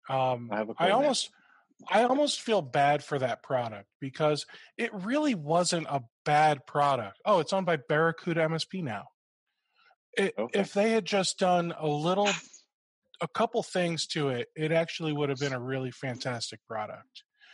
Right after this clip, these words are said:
Speaker 1: And I think today, the one that I see the most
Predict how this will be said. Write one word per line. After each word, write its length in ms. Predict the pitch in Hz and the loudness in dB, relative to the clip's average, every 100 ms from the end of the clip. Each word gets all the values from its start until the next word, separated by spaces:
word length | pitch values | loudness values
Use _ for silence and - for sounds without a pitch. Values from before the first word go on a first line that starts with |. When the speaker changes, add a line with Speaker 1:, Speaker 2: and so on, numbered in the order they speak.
| - - - - | -20 -20 -12 -2
Speaker 1:
And 100 | 160 | 0
I 120 | 160 | 0
think 340 | - 233 247 | 0 -4 -4
today, 840 | - 175 135 139 131 139 170 214 202 _ _ _ - | -6 -4 -4 -2 0 2 0 -2 -8 _ _ _ -10
the 160 | 147 147 | -4 -2
one 280 | 143 151 | 0 0
that 120 | 160 147 | 2 2
I 140 | 135 | 2
see 360 | - - 156 151 | 0 -2 -2 -2
the 140 | 135 | -4
most 880 | 131 131 139 143 147 - - - | -4 -4 -2 -2 -2 -2 -2 -4